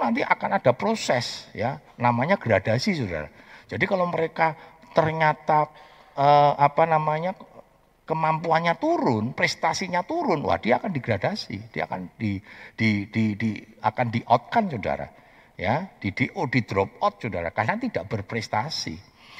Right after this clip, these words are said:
Dia harus kejar terus, harus kejar terus, harus kejar, berlatih, berlatih, dan berlatih. Ya, itulah proses Tuhan. Karena itu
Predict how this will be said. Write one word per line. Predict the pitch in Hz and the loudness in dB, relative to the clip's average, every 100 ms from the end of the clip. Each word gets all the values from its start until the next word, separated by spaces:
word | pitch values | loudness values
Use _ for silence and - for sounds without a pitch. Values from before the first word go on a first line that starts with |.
| - | -8
Dia | 147 | -6
harus | 175 | -6
kejar | - - 220 - - 180 160 | -8 -6 -6 -2 2 4 4
terus, | - 123 - | -2 -4 0
harus | 113 120 | 0 0
kejar | - - - 160 151 | -6 -6 -4 -2 -2
terus, | - 113 90 - | -6 -6 -6 -4
harus | 101 110 | -4 -4
kejar, | 180 - - 170 160 - - | -14 -10 -8 -6 -8 -14 -2
berlatih, | - 107 147 185 - 185 175 | 0 0 -2 -4 -4 -8 -6
berlatih, | - 104 139 160 - 160 | -6 -4 -2 -2 -4 -10
dan | 92 85 | -8 -8
berlatih. | 80 69 69 - 67 67 - _ _ _ _ _ - - | -8 -8 -10 -12 -16 -16 -20 _ _ _ _ _ -20 -12
Ya, | 73 76 92 131 - - | -8 -6 -6 -8 -14 -8
itulah | - 302 311 | -6 0 -2
proses | - 208 196 - | 0 -2 -2 -2
Tuhan. | 233 185 95 107 120 - | -4 -2 -2 -4 -12 -8
Karena | 107 107 | -4 0
itu | 104 127 254 | -2 -2 -4